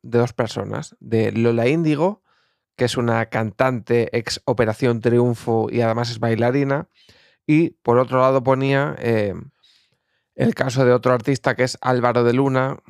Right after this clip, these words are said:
artista rock pop, eh, típica banda, típico grupo, eh, que tiene, pues básicamente no tiene escenografía más que, eh, pues, eh, la actuación en directo, ¿vale?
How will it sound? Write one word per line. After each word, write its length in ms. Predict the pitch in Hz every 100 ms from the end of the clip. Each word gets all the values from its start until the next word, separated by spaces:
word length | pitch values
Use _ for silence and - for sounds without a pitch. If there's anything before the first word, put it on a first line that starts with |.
| 120
artista 760 | - 101 - 120 - 127 117 117
rock 320 | 120 120 -
pop, 380 | - 123 127 107
eh, 500 | - 113 107 101 90 80 78 - _
típica 400 | 131 120 120 127
banda, 520 | 120 127 127 123 135 -
típico 380 | 120 120 117 110
grupo, 500 | 120 120 123 131 - _ _ _ _ -
eh, 360 | - - 107 - -
que 120 | 127
tiene, 260 | 127 127 123
pues 180 | 127
básicamente 520 | 110 120 123 120 117 127
no 140 | 123
tiene 220 | 110 127
escenografía 800 | 123 - 120 113 117 113 139 127
más 200 | 117 117
que, 360 | - 127 131 131
eh, 340 | 117 107 107 101
pues, 280 | 120 113 -
eh, 280 | 110 101 107
la 100 | 113
actuación 420 | - 117 - 123
en 120 | 120
directo, 460 | 117 110 107 - 107
¿vale? 300 | 107 110